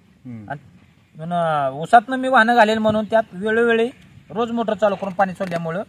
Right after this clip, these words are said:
Speaker 2: मला तिथनं काय आज जाता आलं नाही आणि माझी वाहनं काय आज ऊसासाठी आज जाता ने-, नेता झाली नाही ते ना, पाण्यातनं कसं वाहन जाणार?
Speaker 1: बरोबर.
Speaker 2: तर
Speaker 1: हा.
Speaker 2: इथून पुढं मी त्यांच्या विरोधात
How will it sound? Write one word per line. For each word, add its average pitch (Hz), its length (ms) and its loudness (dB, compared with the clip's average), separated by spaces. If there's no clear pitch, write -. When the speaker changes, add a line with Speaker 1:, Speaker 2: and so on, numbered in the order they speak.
Speaker 2:
मला 156 280 -4
तिथनं 160 300 -12
काय 160 220 -2
आज 139 180 -2
जाता 156 260 0
आलं 147 160 -2
नाही 139 120 -8
आणि 180 80 -10
माझी 151 240 -8
वाहनं 135 240 -6
काय 147 180 -10
आज 135 80 -12
ऊसासाठी 165 520 -4
आज 185 120 4
जाता 147 420 2
ने-, 180 220 -4
नेता 185 260 2
झाली 208 200 6
नाही 160 140 0
ते 143 60 -6
ना, 143 200 -2
पाण्यातनं 208 260 -6
कसं 214 180 -4
वाहन 160 140 0
जाणार? 127 240 -2
Speaker 1:
बरोबर. 117 600 -18
Speaker 2:
तर 170 100 -8
Speaker 1:
हा. 127 100 -12
Speaker 2:
इथून 214 260 -12
पुढं 233 220 -4
मी 233 100 -4
त्यांच्या 226 320 -4
विरोधात 220 260 2